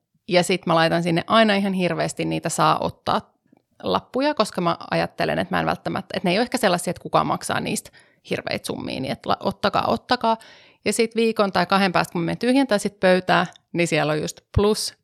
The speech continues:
kolmetoista euroa viisikymmentä senttiä. Ja sit mä aina tajun, että tää ei oo mua varten.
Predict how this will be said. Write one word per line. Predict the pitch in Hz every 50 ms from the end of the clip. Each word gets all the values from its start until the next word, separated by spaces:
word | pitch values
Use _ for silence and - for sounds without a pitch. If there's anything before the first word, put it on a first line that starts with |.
| _ _ _
kolmetoista | - 175 165 170 170 165 160 160 147 - 170 160 -
euroa | - 160 156 - 95 - - - - 156
viisikymmentä | 156 85 - - - - - - - -
senttiä. | - - - 208 - - 170 170
Ja | 175
sit | 180 -
mä | 208 - -
aina | - - 226 240 254 254 247 247 240 214 208 202 196 190 - _ _ _ _ _ _ _ _
tajun, | - 165 165 170 165 - -
että | - - -
tää | - 226 226 226
ei | - 220 226 233 226
oo | - 202 202 196 190
mua | 180 180 180 175 160 156
varten. | 151 - - - - - - - 226